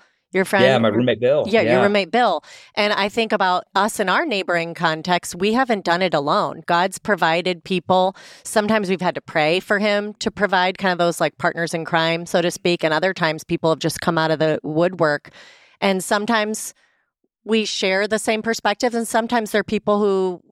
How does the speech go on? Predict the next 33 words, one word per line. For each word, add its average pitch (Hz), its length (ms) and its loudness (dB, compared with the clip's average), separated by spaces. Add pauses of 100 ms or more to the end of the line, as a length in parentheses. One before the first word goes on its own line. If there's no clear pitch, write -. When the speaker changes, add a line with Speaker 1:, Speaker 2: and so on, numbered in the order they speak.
Speaker 1:
have 170 240 -2
different 185 340 -2
perspectives 175 600 -2
that - 180 0
we're 165 100 2
learning 185 400 0
from. 147 460 -2 (520)
But 190 100 2
I 185 140 2
think 196 500 -4 (260)
not 233 380 -4
doing 208 300 0
it 151 80 0
alone, 135 560 -4 (480)
and 190 180 2
that 170 140 -2
God 165 260 0
can 170 180 -4
provide 151 460 0
other 151 300 0
people 135 640 -4 (380)
I 175 100 0
don't 185 140 0
know 165 100 2
if 156 80 -4
that's 151 220 -2
something 160 340 -2
that 151 120 -6
you've 160 160 -4
seen 165 200 -2
in 156 80 -2
apartment 160 460 -2
life. 170 300 0